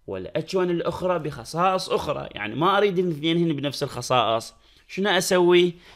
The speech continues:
لازم كل وحدة أضيف لها اسم، يعني مثلًا هذه أسميها بهاء وهذه أسميها علي. هنا أنا بهاء أجري لي عليها خصائص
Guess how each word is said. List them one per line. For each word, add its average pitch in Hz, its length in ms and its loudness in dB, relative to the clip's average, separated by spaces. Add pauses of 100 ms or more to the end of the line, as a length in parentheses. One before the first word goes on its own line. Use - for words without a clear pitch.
(120)
لازم 120 400 -2
كل 139 200 -4
وحدة 143 400 2
أضيف 101 260 -4
لها 139 280 0
اسم، 131 280 2 (380)
يعني 95 260 -14
مثلًا 110 460 -8
هذه 107 200 -8
أسميها 104 640 -12
بهاء 107 560 -4 (420)
وهذه 113 420 -6
أسميها 127 480 -10
علي. 117 340 0 (520)
هنا 135 260 -2
أنا 117 180 -4
بهاء 120 640 -2
أجري 131 280 -4
لي 127 80 -2
عليها 120 320 2
خصائص - 680 0